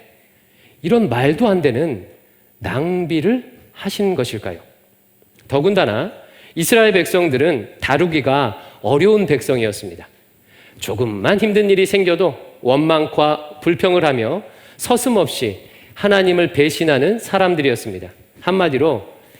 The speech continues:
징글징글한 족속들이었어요. 이런 천방지축의 이스라엘 백성들을 데리고 무려 사십 년을 인도하셨습니다. 우리 하나님은 왜 이런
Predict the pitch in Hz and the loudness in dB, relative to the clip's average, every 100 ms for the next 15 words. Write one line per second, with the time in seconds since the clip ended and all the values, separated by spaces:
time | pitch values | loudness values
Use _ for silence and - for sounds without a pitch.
0 | _ - - 165 196 208 202 - 160 156 | _ -10 -6 -2 0 2 0 0 -2 0
1 | 147 175 185 143 143 127 113 98 - 87 | 2 2 0 -2 -2 -2 -6 -6 -10 -16
2 | - _ _ _ _ _ _ - - 165 | -18 _ _ _ _ _ _ -20 -8 2
3 | 190 196 - 226 214 208 190 - 196 185 | 4 4 2 2 2 2 0 0 2 2
4 | 165 185 180 170 165 175 165 160 151 147 | 2 2 4 2 0 0 0 0 2 0
5 | 127 110 170 226 113 110 135 107 98 - | 0 0 -2 -4 -8 -2 0 -2 -6 -20
6 | - - _ - - 180 175 175 156 131 | -20 -20 _ -16 -2 -2 0 -2 0 2
7 | 143 165 127 117 110 104 - 85 92 - | 0 0 -2 -4 -6 -8 -12 -18 -20 -20
8 | _ _ _ _ - _ _ _ _ _ | _ _ _ _ -20 _ _ _ _ _
9 | - 196 240 233 226 214 220 147 - - | -2 2 4 4 4 4 2 0 -4 -16
10 | 95 117 233 120 - - _ _ _ _ | -4 0 0 -2 -8 -20 _ _ _ _
11 | _ _ _ _ 135 160 156 208 247 | _ _ _ _ -2 2 2 0 -4